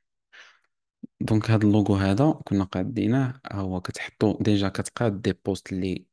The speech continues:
غيجيو زوينين، غيحتاجهم هو، يقدر يحتاجهم، آه، بالذوق ديالو، بالالوان اللي كيختار هو بطبيعه الحال وداكشي.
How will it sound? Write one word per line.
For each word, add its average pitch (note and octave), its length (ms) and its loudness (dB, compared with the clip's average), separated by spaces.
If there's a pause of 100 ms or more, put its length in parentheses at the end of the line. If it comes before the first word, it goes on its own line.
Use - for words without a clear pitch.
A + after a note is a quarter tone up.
غيجيو F#2 380 -2
زوينين، G#2 460 0
غيحتاجهم F#2 600 -6
هو، F#2 120 -4
يقدر F#2+ 280 -8
يحتاجهم، F#2 600 -4 (840)
آه، G2+ 340 0
بالذوق G#2+ 600 -2
ديالو، G#2+ 380 2
بالالوان F#2+ 440 -4
اللي F#2+ 100 -4
كيختار F#2 480 -8
هو F2 220 -4
بطبيعه E2+ 380 -6
الحال - 320 -2
وداكشي. C#3+ 500 2